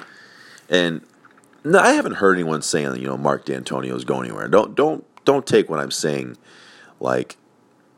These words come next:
people wanna fire Mark D'Antonio. That's not what I'm saying. I don't think publicly Michigan fans wanted Lloyd Carr. Well,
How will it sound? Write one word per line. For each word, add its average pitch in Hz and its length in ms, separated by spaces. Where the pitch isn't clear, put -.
people 117 300
wanna 85 200
fire 71 400
Mark 65 260
D'Antonio. 67 540
That's 98 260
not 85 200
what 65 100
I'm 69 100
saying. 65 440
I 113 120
don't 160 200
think - 260
publicly 98 580
Michigan 80 600
fans 69 420
wanted 82 540
Lloyd 82 300
Carr. 87 280
Well, 107 240